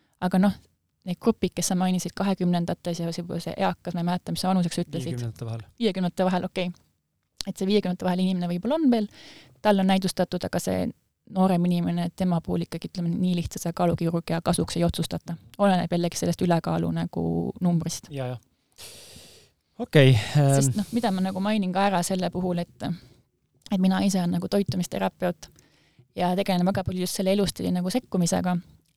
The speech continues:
Speaker 1: aga tegelikult, kui me vaatame teadusuuringuid, siis kuidas defineeritakse pikaajalist kaalulangust?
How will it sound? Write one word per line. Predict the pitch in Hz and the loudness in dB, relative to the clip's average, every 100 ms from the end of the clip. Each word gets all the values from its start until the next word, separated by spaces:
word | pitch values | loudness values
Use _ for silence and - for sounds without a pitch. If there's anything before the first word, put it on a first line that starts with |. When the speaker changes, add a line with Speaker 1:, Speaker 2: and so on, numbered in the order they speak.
| - | -4
Speaker 1:
aga | 180 185 | -2 2
tegelikult, | 208 214 180 - - | 2 2 0 -4 -4
kui | 180 | -2
me | 180 | 2
vaatame | 208 196 - 170 214 | 2 2 -4 -4 0
teadusuuringuid, | 196 180 196 202 180 165 175 - - - | -2 -2 -2 -2 -2 -2 -6 -8 -20 -18
siis | - 175 175 | -10 -10 -6
kuidas | 185 185 | -4 -4
defineeritakse | 180 180 180 180 - - - | -4 -2 -2 -4 -8 -10 -8
pikaajalist | 190 - 175 175 180 - - 175 | -8 -6 -6 -4 -8 -10 -8 -6
kaalulangust? | 180 175 175 170 170 - | -2 -2 -2 -4 -6 -12